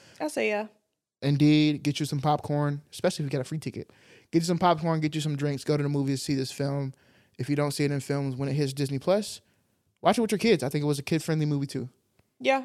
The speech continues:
Speaker 1: it was.
Speaker 2: So if you got a family, this is the, this is the movie to watch. If you want some context for everything, watch Captain Marvel, watch Miss Marvel the show, and watch WandaVision, and you will then be caught up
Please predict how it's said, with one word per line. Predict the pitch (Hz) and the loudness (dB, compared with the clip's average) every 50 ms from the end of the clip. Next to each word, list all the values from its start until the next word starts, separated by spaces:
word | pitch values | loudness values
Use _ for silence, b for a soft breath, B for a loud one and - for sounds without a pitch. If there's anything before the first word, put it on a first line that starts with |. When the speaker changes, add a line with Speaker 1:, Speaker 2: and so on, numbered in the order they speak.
| 269 - | -2 0
Speaker 1:
it | 285 285 | 2 4
was. | 233 196 202 220 208 - - | 4 4 4 2 -2 -6 -10
Speaker 2:
So | - - 139 143 143 143 143 143 | -4 -2 0 0 2 0 0 -2
if | 135 - | -2 -2
you | - | 0
got | 147 151 147 | 0 2 2
a | - | 2
family, | - 175 180 185 185 180 175 | 4 4 4 4 4 2 2
this | 160 156 156 - | 2 0 0 0
is | 151 147 139 | -2 0 2
the, | 143 139 139 123 - | 2 2 2 0 2
this | 139 160 180 180 - | 4 2 2 2 2
is | - 165 160 151 | 0 0 0 2
the | 151 147 | 0 0
movie | 143 151 151 147 143 147 143 135 | 2 2 0 0 0 -2 -2 -4
to | - 139 | -2 0
watch. | 165 185 202 - - - - b b b b b b b b b b | 2 2 2 2 -2 -8 -12 b b b b b b b b b b
If | - 240 269 - - | 6 6 6 6 4
you | 208 214 196 | 4 4 4
want | 185 196 190 - - | 4 4 2 0 -2
some | - - 170 156 147 143 143 | -6 -4 -2 -2 -2 -2 -4
context | - - 208 208 208 208 - 214 190 185 - | -4 -2 0 0 0 2 2 0 0 0 -2
for | - 143 - - - | -4 -4 -4 2 2
everything, | 160 165 175 214 214 - 240 247 269 285 277 b b b b b b b - | 2 4 4 2 0 0 -2 -4 -4 -6 -10 b b b b b b b 2
watch | 160 151 - - - | 2 2 2 -2 -4
Captain | - 160 147 147 - 190 214 | -2 -2 -2 0 0 0 2
Marvel, | 240 247 247 254 247 262 254 269 269 - _ _ _ _ _ | 4 4 2 2 2 0 0 -2 -2 -6 _ _ _ _ _
watch | - 160 151 143 - - 151 | 2 2 2 2 0 -4 -2
Miss | 147 165 175 - - | 0 0 0 0 2
Marvel | 170 165 165 160 160 160 | 2 4 4 4 2 2
the | 147 151 147 | 2 0 0
show, | - 220 214 220 220 208 - - | 2 2 2 4 2 2 0 0
and | 147 147 147 | -2 0 -2
watch | 143 139 - - | -2 -4 -6 -6
WandaVision, | 135 147 165 185 190 175 165 180 175 170 175 175 175 175 170 b b b b b b b _ | -4 0 0 2 2 2 2 2 2 2 0 -2 -2 -4 -6 b b b b b b b _
and | 139 131 131 131 127 131 131 131 | -6 -4 -4 -4 -4 -4 -4 -2
you | 139 147 | -2 0
will | 147 147 143 135 | 2 0 0 0
then | 139 147 156 156 | 0 0 0 0
be | 147 147 | 0 -2
caught | 143 - - 143 143 135 | -2 0 0 0 2 2
up | 135 135 131 - | 0 0 -2 -4